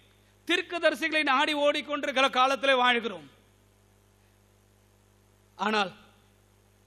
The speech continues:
கர்த்தருடைய சித்தம் நம்முடைய வேலைகளிலும் விளங்கும் என்று சொல்லி வாசிக்கிறோம். நான் இங்க வேலை செய்வதா,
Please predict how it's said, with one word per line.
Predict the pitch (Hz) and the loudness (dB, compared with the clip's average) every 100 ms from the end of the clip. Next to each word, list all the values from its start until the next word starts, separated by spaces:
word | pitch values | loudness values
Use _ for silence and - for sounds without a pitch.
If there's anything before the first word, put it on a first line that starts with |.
| _ _ | _ _
கர்த்தருடைய | - 247 - 269 254 233 | -4 -4 -2 -4 -2 -2
சித்தம் | - 226 - 233 214 - _ _ _ _ | -2 -6 -4 -4 -6 -16 _ _ _ _
நம்முடைய | 175 208 214 202 | -6 -4 -2 -2
வேலைகளிலும் | 190 254 285 269 254 247 254 247 - | 2 4 4 4 2 2 0 -4 -8
விளங்கும் | 202 254 247 | -2 0 0
என்று | 220 214 | -2 -4
சொல்லி | 208 220 | -4 -4
வாசிக்கிறோம். | 208 196 - 180 165 - _ _ _ _ _ _ | -4 -4 -8 -12 -14 -18 _ _ _ _ _ _
நான் | 196 202 | -2 0
இங்க | 285 311 | 2 2
வேலை | 269 269 | 4 2
செய்வதா, | 254 254 240 233 | 2 -2 0 0